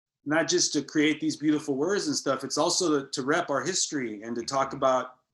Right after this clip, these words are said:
Speaker 1: you know, our, our, our lives, because like I said, w-, we're not represented in other things. And I, I
Speaker 2: Right.
Speaker 1: don't just mean Chicanos. I mean, there's so many folks that are left out of it, you know?
Speaker 2: Yeah.
Speaker 1: But for me, so, like, the, the writing, uh, that meant, it meant a lot of other things. And I knew, I knew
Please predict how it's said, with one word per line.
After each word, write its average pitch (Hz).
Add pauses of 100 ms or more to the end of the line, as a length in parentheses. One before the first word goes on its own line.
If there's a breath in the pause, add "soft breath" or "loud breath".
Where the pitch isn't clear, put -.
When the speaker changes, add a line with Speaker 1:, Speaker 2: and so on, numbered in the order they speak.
(520)
Speaker 1:
you 139
know, 127
our, 127
our, 143
our 156
lives, 139
because 131
like 139
I 143
said, 170
w-, 131
we're 143
not 139
represented 131
in 123
other 123
things. 151
And 127
I, 127
I 135
Speaker 2:
Right. -
Speaker 1:
don't 185
just 147
mean 147
Chicanos. 135
I 131
mean, 127 (160)
there's 123
so 143
many 143
folks 131
that 123
are 120
left 123
out 131
of 120
it, 107
you 110
know? 120 (480)
Speaker 2:
Yeah. 175
Speaker 1:
But 143
for 151
me, 180
so, 160
like, 147
the, 151 (540)
the 135
writing, 165
uh, 131 (460)
that 156
meant, 185
it 147
meant 180
a 160
lot 160
of 151
other 143
things. 156 (140)
And 139
I 151
knew, 170 (300)
I 170
knew 226